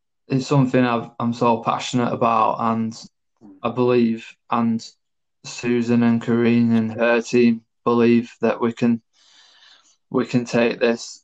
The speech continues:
nationally and it's gonna work, because it is the basics of nursing, but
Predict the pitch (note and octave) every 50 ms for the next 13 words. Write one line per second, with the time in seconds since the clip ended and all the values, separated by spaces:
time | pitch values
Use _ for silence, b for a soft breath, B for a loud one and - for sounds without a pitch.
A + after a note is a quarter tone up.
0 | _ _ B2+ B2 A#2 A#2 - - - B2 A#2 A2+ A2 A2 A2 A2+ A2 A2+ A2+ A2+
1 | A2+ A#2 - - - A#2+ A#2+ A#2 A2+ A2+ A#2 A#2 B2 B2 - - - B2 - -
2 | B2 A#2+ A#2 A2+ - _ _ - A#2 G#2 A#2 B2 B2 A#2+ - A#2+ A#2 - A#2 A#2+
3 | A#2+ A#2 - - - - - - A#2+ A#2 A#2 A#2 A#2 A#2 A2+ A#2 - - A#2 A2+
4 | A2+ A2+ A2 A2+ B2